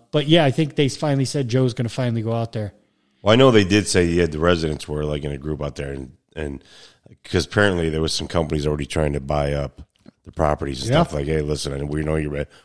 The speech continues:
Speaker 2: We'll give you this. Like, our town's not for sale.
Speaker 1: Yeah.
Speaker 2: Get out of here.
Speaker 1: Exactly.
Speaker 2: Take your money and go. You're not turning this into fucking,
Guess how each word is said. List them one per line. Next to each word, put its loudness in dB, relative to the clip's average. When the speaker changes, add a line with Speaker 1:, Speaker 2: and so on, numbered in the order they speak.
Speaker 2:
We'll -10
give 0
you -2
this. 2
Like, -2
our -2
town's 4
not 2
for -10
sale. -10
Speaker 1:
Yeah. 4
Speaker 2:
Get 0
out 4
of -6
here. -12
Speaker 1:
Exactly. 0
Speaker 2:
Take -2
your 2
money 6
and 0
go. 0
You're -2
not 4
turning 4
this 0
into 2
fucking, 0